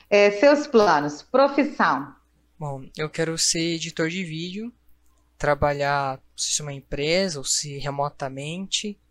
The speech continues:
Speaker 2: participar da montagem de cenas e,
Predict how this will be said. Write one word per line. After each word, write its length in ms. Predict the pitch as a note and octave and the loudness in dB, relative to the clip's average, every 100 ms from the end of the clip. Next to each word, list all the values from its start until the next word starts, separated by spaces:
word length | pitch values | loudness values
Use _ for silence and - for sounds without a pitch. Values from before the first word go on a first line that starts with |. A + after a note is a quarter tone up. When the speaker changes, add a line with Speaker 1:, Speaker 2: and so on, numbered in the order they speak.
| _ - _ _ _ _ _ | _ -20 _ _ _ _ _
Speaker 2:
participar 680 | - D3 - D#3+ - D3+ D3+ | -2 0 0 -2 0 0 2
da 280 | D3+ D#3 D3 | 2 2 2
montagem 680 | C#3+ D3 D3 C3+ D3+ D3+ C#3+ | 0 -6 -6 -2 0 -2 -8
de 320 | C3+ C3 B2+ | -8 -8 -6
cenas 1040 | B2 - - C3+ D#3 F3 D#3 C3+ B2 A#2+ C3 | -2 0 0 0 0 -2 -2 -6 -8 -10 -16
e, 300 | C3+ D3 D#3 | -16 -16 -16